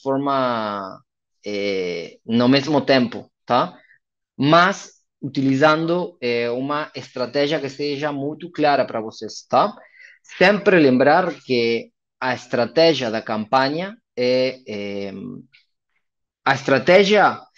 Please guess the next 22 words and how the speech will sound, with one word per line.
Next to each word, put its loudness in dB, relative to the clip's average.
vai 4
no 4
momento 4
de -2
criar 4
a -2
campanha, -8
tá? 2
Que -4
isso -4
é -4
uma -4
coisa -4
que -10
você -12
tem 0
na 2
Adman, -8
que -4
a 2
Adman -4
faz -2